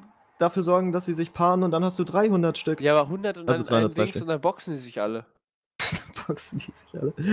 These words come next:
Speaker 1: Also du darfst die niemals zusammenhalten, ne? Wenn du die in einem Terrarium hältst, dann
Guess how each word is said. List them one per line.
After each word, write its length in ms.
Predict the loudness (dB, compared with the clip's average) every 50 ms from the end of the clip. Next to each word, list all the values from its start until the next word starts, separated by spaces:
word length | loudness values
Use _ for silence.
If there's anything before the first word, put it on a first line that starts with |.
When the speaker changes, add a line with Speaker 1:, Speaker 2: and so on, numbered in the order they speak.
| 6 8
Speaker 1:
Also 160 | 6 6 6
du 120 | 4 6
darfst 280 | 8 10 10 10 8 4
die 80 | -6 -6
niemals 380 | -4 -2 0 0 0 0 -2
zusammenhalten, 580 | -10 -6 -4 -2 -2 -2 0 -2 -2 -2 -2 -4
ne? 120 | -4 -2 -2
Wenn 80 | -2
du 80 | -4 -4
die 120 | -4 -4
in 120 | -4 -2 -2
einem 180 | -2 -2 -2
Terrarium 480 | -4 -2 0 0 0 0 0 -2 0 0
hältst, 260 | 0 0 -2 -2 0
dann 200 | 0 0 0 -2